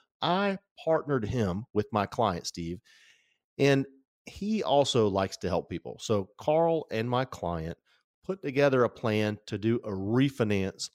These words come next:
on her house, okay? Now, the end result was she basically turned short-term debt into long-term debt. However, it was important for her to do that because she did not have discretionary income anymore. So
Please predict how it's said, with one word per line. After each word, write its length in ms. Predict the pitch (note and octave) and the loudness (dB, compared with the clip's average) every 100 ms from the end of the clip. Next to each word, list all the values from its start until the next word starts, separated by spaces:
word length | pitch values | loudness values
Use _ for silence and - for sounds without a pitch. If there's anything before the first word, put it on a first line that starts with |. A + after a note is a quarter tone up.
| - | -8
on 260 | F#2+ F#2+ | -6 -6
her 360 | E2+ F#2 F#2 G2 - _ _ _ _ | -6 -4 -4 -6 -12 _ _ _ _
house, 540 | - A3+ - - - - | -6 -2 -2 -2 -10 -8
okay? 400 | G2 - B2+ C3+ | -6 0 2 2
Now, 240 | C#3 C3 A2 | 2 2 2
the 180 | A#2 | 0
end 220 | C#3 F#3 G#3+ | 2 2 4
result 400 | D#3 C#3+ C#3+ B2 | 4 6 4 4
was 380 | A2+ G#2+ G#2 - | 2 2 0 -4
she 160 | - G#2+ | -6 -2
basically 540 | C#3+ E3 - - A#2 | 2 2 0 -2 -2
turned 400 | - A#2+ A2 G2+ - _ _ _ | -2 -2 -2 -2 -10 _ _ _
short-term 460 | - D#3 - B2 | 0 0 2 0
debt 220 | G#2+ G#2+ - | 2 2 0
into 260 | G2+ F#2+ | -8 -8
long-term 640 | F2+ G2+ C#3 C#3+ C3+ G2+ E2+ | -6 0 2 0 -2 -6 -4
debt. 300 | E2+ F2 - - _ | -6 -8 -10 -20 _
However, 520 | - C#3+ D#3 C3+ E2+ - _ _ _ _ | -6 2 4 4 0 -6 _ _ _ _
it 140 | C3+ | -2
was 180 | D3+ C3+ | 0 -2
important 480 | C3+ - G3+ G#3+ G3+ | -4 -2 2 2 0
for 100 | B2 | -2
her 120 | A2+ B2+ | -2 -2
to 100 | A#2 | -4
do 220 | A#2 G3 | -4 0
that 240 | G#2 F2+ | 0 0
because 580 | A2+ - - G3+ C#3+ - - | -2 -6 -2 2 2 0 -6
she 400 | - - D#3+ C#3+ - | -6 -2 -4 -4 -4
did 180 | C3 C#3 | -4 0
not 180 | D#3 | -2
have 200 | - C#3 | -2 -4
discretionary 640 | A2 G#2+ - A2+ - A2 A#2 | -2 -4 0 -2 0 -2 0
income 280 | C#3+ A2 F2+ | -2 -2 -4
anymore. 300 | F2 E2+ E2+ | -6 -8 -2
So 260 | - A#2 | 2 2